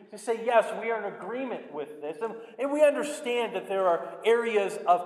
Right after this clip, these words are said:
of nuanced disagreements, but the core belief is what we're getting after. So, for example, let's take the, our, our belief about the Bible. We would all have to be united on this.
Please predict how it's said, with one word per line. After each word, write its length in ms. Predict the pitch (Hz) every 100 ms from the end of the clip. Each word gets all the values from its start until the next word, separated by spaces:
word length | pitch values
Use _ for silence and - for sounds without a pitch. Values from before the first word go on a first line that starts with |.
| - -
of 120 | 170 175
nuanced 640 | 190 226 220 196 - -
disagreements, 680 | 190 - 175 175 180 190 180
but 140 | 214
the 80 | 226
core 640 | 220 - 254 294 294 -
belief 560 | 240 226 226 247 170 143 156
is 80 | 156
what 160 | 185
we're 220 | 185 180
getting 280 | 170 156 135
after. 360 | 110 92 - _ _ _ _ _ _
So, 60 | 269
for 200 | 262 262
example, 540 | 233 233 233 - 120 90 - - _ _
let's 160 | 208 202
take 380 | - 214 214 214
the, 400 | 196 185 - -
our, 260 | 170 170 180
our 200 | 185 185
belief 260 | 214 247
about 280 | 226 196 190
the 60 | 185
Bible. 520 | - 190 214 - - - - -
We 100 | 208
would 160 | 214 233
all 280 | 233 285 -
have 320 | 233 226 -
to 80 | 208
be 100 | 202 190
united 540 | 190 190 208 247 185 135
on 160 | 110 107 - -
this. 320 | - - -